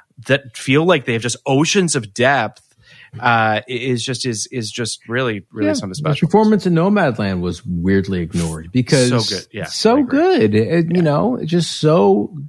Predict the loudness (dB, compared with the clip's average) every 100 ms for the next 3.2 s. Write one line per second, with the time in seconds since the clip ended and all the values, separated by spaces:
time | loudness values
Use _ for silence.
0 | _ _ 4 4 2 0 -4 -2 0 0
1 | -4 -12 _ _ _ _ 0 4 4 0
2 | -12 -20 _ 2 2 0 0 0 0 -8
3 | -6 -6